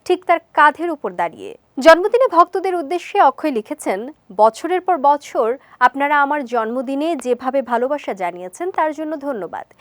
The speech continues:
এবছরের জন্মদিন উদযাপন করছি আসন্ন ছবি ভূত বাংলার ফার্স্ট লুক শেয়ার করে।" তিনি আরও লিখেন, "দীর্ঘ অপেক্ষার পরে শুরু হচ্ছে এই স্বপ্নের ছবি। আপনাদের সঙ্গে এই সফরের অভিজ্ঞতা ভাগ করে নেওয়ার জন্য আমার আর তর সইছে না।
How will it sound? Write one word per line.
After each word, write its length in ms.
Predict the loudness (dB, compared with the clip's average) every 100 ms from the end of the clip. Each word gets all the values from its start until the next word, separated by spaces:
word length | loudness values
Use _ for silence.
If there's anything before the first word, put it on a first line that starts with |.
| 0
এবছরের 500 | 4 6 6 2 0
জন্মদিন 460 | 0 -2 -2 -4 -6
উদযাপন 420 | -4 -4 -4 -6
করছি 340 | -6 -8 0
আসন্ন 400 | 2 2 -2 -8
ছবি 460 | -8 -6 -6 -6 -8 _ _ -10
ভূত 300 | 0 0 0 2
বাংলার 460 | 4 6 6 2 2 _ _ _
ফার্স্ট 320 | 6 6 6 -8
লুক 320 | -6 -6 -8
শেয়ার 280 | -10 -6 -8
করে।" 280 | -8 -12 -12 _ 0
তিনি 180 | 6
আরও 220 | 8 8 8
লিখেন, 360 | 4 2 0
"দীর্ঘ 240 | 0 2 8
অপেক্ষার 580 | 8 6 -4 2 2
পরে 520 | 2 2 4 4 2 -2
শুরু 240 | -6 -6
হচ্ছে 300 | -6 -8 -6
এই 120 | -6 -2
স্বপ্নের 380 | -4 -4 -8 -14
ছবি। 300 | -16 -16 -18 _ _ 0
আপনাদের 340 | 2 2 -4
সঙ্গে 440 | -4 -4 -2 -2 -2
এই 180 | -2 -2
সফরের 640 | -4 2 2 2 0 0 -2 _ 4
অভিজ্ঞতা 500 | 4 4 0 0 0
ভাগ 200 | -2 -4 -4
করে 200 | -4 0
নেওয়ার 260 | 2 2
জন্য 380 | 0 -2 0 0 -4 _
আমার 360 | 2 4 4 4
আর 220 | 4 4 2 6
তর 220 | 6 6
সইছে 420 | 0 -6 -6 -8
না। 160 | -8